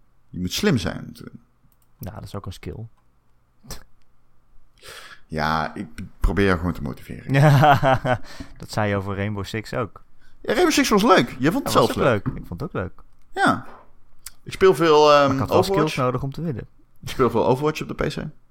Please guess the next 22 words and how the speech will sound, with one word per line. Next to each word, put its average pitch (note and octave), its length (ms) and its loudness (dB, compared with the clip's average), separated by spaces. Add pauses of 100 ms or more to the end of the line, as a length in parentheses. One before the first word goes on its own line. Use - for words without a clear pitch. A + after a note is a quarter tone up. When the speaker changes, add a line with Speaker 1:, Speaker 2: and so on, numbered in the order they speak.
(120)
Speaker 2:
Ben A#2 100 -2
je C3+ 60 2
al D3 80 2
die D3+ 100 -2
hamster G#2+ 360 -2
geweest? A#2 500 -8 (120)
Speaker 1:
Ja, G#3+ 340 4
oh, C3+ 140 -2
die A2+ 100 -8
is A2+ 60 -10
leuk, F#3+ 340 2
man. D#2+ 300 -4
Speaker 2:
Ja? C3+ 340 0 (320)
Speaker 1:
Hij, A#2+ 120 4
het C#3 120 2
is E3 120 -6
een F#3 80 2
leuke G#3 300 2
character. E4 540 -2 (260)
Ja, A3+ 340 -2
ja, C3+ 160 0
ja. B2+ 460 -2